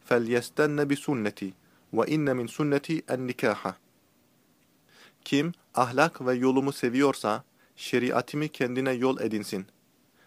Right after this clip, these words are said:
Gerçekte şer'i hükümlerimden biri de evliliktir. Diğer hadiste, "Men tebettele feleyse minna." Kim bekarlığı tercih ederse, o benim ahlakımdan değildir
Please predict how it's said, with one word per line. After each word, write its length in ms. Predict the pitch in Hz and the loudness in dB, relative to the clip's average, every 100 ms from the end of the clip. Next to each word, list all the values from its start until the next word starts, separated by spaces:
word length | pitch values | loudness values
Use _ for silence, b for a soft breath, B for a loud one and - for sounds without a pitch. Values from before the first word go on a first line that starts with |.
| b b | b b
Gerçekte 580 | - 117 - 135 - 147 | 2 2 2 -2 0 -2
şer'i 360 | - 127 - 165 | 2 2 2 -2
hükümlerimden 880 | 147 135 127 120 120 117 113 110 107 | -2 -4 -2 0 0 0 0 0 0
biri 200 | 139 127 | 0 2
de 160 | 139 - - | 0 -2 -2
evliliktir. 720 | 113 110 120 123 - 92 - _ _ _ _ _ _ _ _ _ b b b | 0 0 0 -2 -4 -8 -10 _ _ _ _ _ _ _ _ _ b b b
Diğer 200 | 123 160 | 2 4
hadiste, 580 | 151 131 120 - 131 156 - b b b b | 4 2 2 2 2 2 -6 b b b b
"Men 200 | 117 127 | 0 0
tebettele 760 | - 123 147 160 - 147 156 - | 2 4 4 4 2 4 4 0
feleyse 540 | - - 123 156 - 135 | -2 4 6 4 2 -2
minna." 460 | 131 113 95 90 - _ _ _ b b b | 0 0 0 -2 -6 _ _ _ b b b
Kim 280 | - 165 147 | -4 -2 4
bekarlığı 600 | 127 123 131 131 127 147 | 2 4 4 4 4 4
tercih 540 | 139 127 117 123 120 - | 2 2 0 0 -4 -2
ederse, 480 | 110 135 - 151 160 _ _ - | 4 4 4 -2 -2 _ _ 0
o 200 | 147 127 | 2 4
benim 240 | 127 147 | 2 0
ahlakımdan 800 | 143 113 117 120 - 123 123 127 110 | 0 -2 2 2 2 0 0 0 0
değildir 420 | 123 107 95 | 0 0 -4